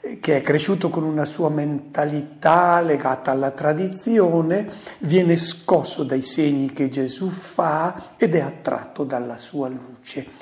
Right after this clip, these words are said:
E quindi ci mettiamo anche noi adesso in ascolto insieme con Nicodemo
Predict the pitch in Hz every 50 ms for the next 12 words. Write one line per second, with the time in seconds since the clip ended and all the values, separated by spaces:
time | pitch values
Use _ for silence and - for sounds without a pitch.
0 | - - - - - - - - - 214 - - - 339 320 220 185 - - -
1 | - - - - - 247 - - 208 233 170 - 226 214 196 196 185 160 143 139
2 | 139 143 - - 170 156 170 175 165 - - - 233 233 233 160 147 139 131 -
3 | 147 143 147 147 151 147 147 - 147 143 147 143 139 147 143 - 190 208 190 160
4 | 151 127 120 120 127 135 160 165